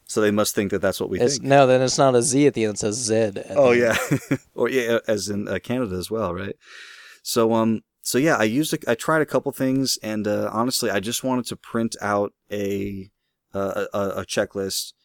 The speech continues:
Speaker 1: And I also loved the option that, uh, you know, by default, it prints out with your c-,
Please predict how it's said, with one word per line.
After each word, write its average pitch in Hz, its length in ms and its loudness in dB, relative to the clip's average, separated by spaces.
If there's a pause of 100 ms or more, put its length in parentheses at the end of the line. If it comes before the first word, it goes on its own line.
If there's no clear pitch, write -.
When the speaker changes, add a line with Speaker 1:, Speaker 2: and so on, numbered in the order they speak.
(400)
Speaker 1:
And 104 180 -4
I 101 140 0
also 110 280 2
loved 101 420 0
the 101 120 -2
option 95 460 -2
that, 92 260 -6
uh, 95 400 -4
you 98 60 -8
know, 95 100 -4
by 95 140 -2
default, 98 480 -6
it 101 100 -10
prints 101 320 -6
out 98 180 -4
with 98 160 -10
your 101 220 -4
c-, - 80 -18